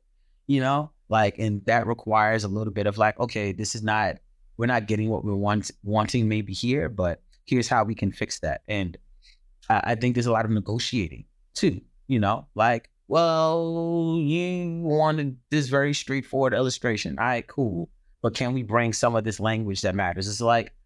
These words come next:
we very easily can just get into this thing. It's like, "Oh man, I wanna do this.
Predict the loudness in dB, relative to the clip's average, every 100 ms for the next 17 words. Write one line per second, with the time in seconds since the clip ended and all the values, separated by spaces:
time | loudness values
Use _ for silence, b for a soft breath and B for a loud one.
0 | _ _ _ _ _ _ _ _ _ 0
1 | 4 4 2 2 2 0 0 -2 -2 -2
2 | -2 -2 -2 -4 -4 -4 -2 -4 0 2
3 | 2 0 -2 -2 -2 -2 -2 -2 -4 -6
4 | 0 -2 -2